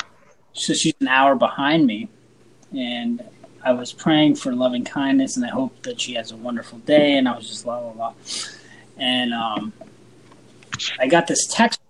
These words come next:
like, a couple hours later. And so I was doing that about six thirty, and she called and she said that, um, you know, she,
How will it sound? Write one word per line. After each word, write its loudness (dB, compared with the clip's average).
like, -6
a -18
couple 0
hours -2
later. -8
And 2
so 4
I 8
was 4
doing 6
that 8
about -2
six -4
thirty, -4
and 0
she -6
called 4
and 2
she -8
said -4
that, -4
um, -6
you -6
know, -10
she, 0